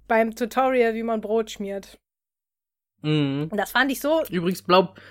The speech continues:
Speaker 2: übrigens, blaue Haare sehen nicht so gut aus. Also macht
Speaker 1: Hat
Speaker 2: das
Speaker 1: der
Speaker 2: wieder
Speaker 1: blaue
Speaker 2: anders.
Speaker 1: Haare jetzt?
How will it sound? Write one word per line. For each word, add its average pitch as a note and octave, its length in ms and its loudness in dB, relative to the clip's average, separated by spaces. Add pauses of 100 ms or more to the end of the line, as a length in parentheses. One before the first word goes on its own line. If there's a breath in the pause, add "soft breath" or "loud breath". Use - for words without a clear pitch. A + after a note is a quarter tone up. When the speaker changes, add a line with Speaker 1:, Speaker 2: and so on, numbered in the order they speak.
(160 loud breath)
Speaker 2:
übrigens, F#3 240 -4
blaue F3+ 300 2
Haare F#3 260 2
sehen F3+ 160 0
nicht F#3 120 -2
so F3 100 -2
gut E3 200 -4
aus. A#2+ 280 -2
Also C#3 260 -6
macht D3+ 260 -8
Speaker 1:
Hat - 40 -12
Speaker 2:
das D4 100 4
Speaker 1:
der D#4+ 80 0
Speaker 2:
wieder D4+ 120 6
Speaker 1:
blaue B3+ 120 8
Speaker 2:
anders. G3+ 180 2
Speaker 1:
Haare C#4+ 160 2
jetzt? F#4 380 -2